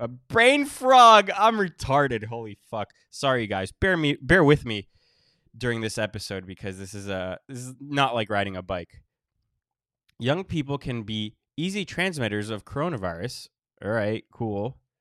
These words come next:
Uh, "Some young people suffer from covid nineteen, uh, Kyo-, Kyotokin storms." I don't know what that is. Which is, oh, thank you. It's explaining. "Which is when their immune system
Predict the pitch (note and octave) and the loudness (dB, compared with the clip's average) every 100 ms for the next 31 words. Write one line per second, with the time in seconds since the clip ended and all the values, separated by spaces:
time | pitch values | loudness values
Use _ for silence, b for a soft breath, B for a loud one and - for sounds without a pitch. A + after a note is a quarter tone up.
0 | _ _ _ _ _ _ - A2 - - | _ _ _ _ _ _ -4 -4 -4 -6
1 | - F3+ G#3+ C3 A#2 - A#2 A#2+ - B2 | 2 2 4 2 0 -4 -4 -4 -4 -4
2 | A2+ A#2+ A#2 A2+ - A#2 G#2+ G#2+ G#2 G2+ | -4 -6 -8 -8 -6 -4 -4 -4 -6 -6
3 | C#3 C3 _ _ _ _ _ _ _ _ | -8 -8 _ _ _ _ _ _ _ _
4 | _ - A2+ - - - C3+ C3+ D#3+ _ | _ -2 0 0 -6 -2 2 2 0 _
5 | _ _ _ _ _ _ - D#3+ F3+ F#3 | _ _ _ _ _ _ -2 2 2 2
6 | - C#3+ B2 - A#2+ G#2+ A2 - - - | 2 2 2 -2 -4 -4 -8 -12 -10 -2
7 | G#2 G#2 A#2+ A#2+ _ _ _ _ - A2 | 0 -2 -4 -10 _ _ _ _ -10 -4
8 | A2 G#2+ G2+ G#2+ A2 G#2+ B B B C#3 | -2 -2 -4 -4 -4 -4 B B B 0
9 | D3 - D3+ C3+ C3+ - D3 A2 C3+ B2 | 2 0 0 0 -4 4 4 4 -2 -4
10 | G2 F#2 G2+ - A2+ G2+ F#2+ A2 D3 A#2+ | -4 -6 -10 -8 -6 -6 -4 -4 -4 -2
11 | C3 C#3 C3+ C3 A#2+ C#3+ A#3 - B2+ - | -2 0 2 2 2 -2 -4 -4 -6 -2
12 | A#2 | -4